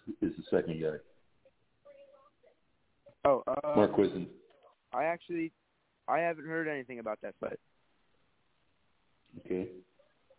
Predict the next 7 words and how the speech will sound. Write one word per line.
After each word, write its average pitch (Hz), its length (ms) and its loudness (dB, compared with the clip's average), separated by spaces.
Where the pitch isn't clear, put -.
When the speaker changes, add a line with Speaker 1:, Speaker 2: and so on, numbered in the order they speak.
Speaker 1:
Uh, 87 320 2
Z, 127 360 2
you 101 100 -2
know 107 40 0
anything 120 180 0
about 131 220 0
them? 90 100 -8